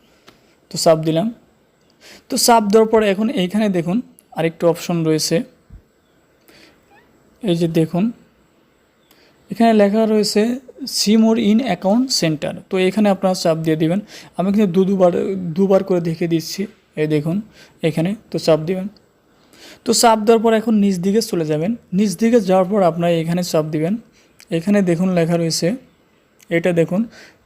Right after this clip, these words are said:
দ্বিতীয়টা, password and security, নিচেরটা হচ্ছে পার্সোনাল ডিটেলস। তো এই পার্সোনাল ডিটেলসে আপনারা চাপ দিবেন। আমি সুবিধার্থে আবার দেখিয়ে দিচ্ছি, এই দেখুন এটা।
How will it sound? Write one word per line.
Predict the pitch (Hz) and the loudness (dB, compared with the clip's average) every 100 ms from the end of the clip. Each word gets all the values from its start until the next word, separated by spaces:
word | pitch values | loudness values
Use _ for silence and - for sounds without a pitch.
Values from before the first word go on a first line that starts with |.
| _ | _
দ্বিতীয়টা, | 165 180 180 170 170 233 - - | -4 0 2 2 2 -2 -6 -4
password | 170 170 208 214 | -2 0 2 2
and | 208 202 | 2 0
security, | 190 196 220 | 0 0 0
নিচেরটা | 180 170 170 175 | 0 -2 -2 0
হচ্ছে | 170 170 - | -2 -4 -4
পার্সোনাল | 180 170 - 214 190 | 0 0 2 2 2
ডিটেলস। | 156 156 160 - | 2 0 -6 -8
তো | - | -2
এই | 208 202 | -2 -2
পার্সোনাল | 185 185 - 220 | -4 -4 -2 0
ডিটেলসে | 185 175 175 - | 0 0 -2 0
আপনারা | 180 175 170 | 0 0 -2
চাপ | 170 165 | 0 -2
দিবেন। | 165 170 | 0 -2
আমি | 170 170 | -2 -4
সুবিধার্থে | 160 175 175 196 190 185 | -4 -4 -4 -4 -4 -2
আবার | 175 170 180 | 0 0 0
দেখিয়ে | 165 160 | -2 -2
দিচ্ছি, | 160 160 170 | -4 -4 -2
এই | 165 | -2
দেখুন | 160 165 | -2 -4
এটা। | 160 165 | -4 -4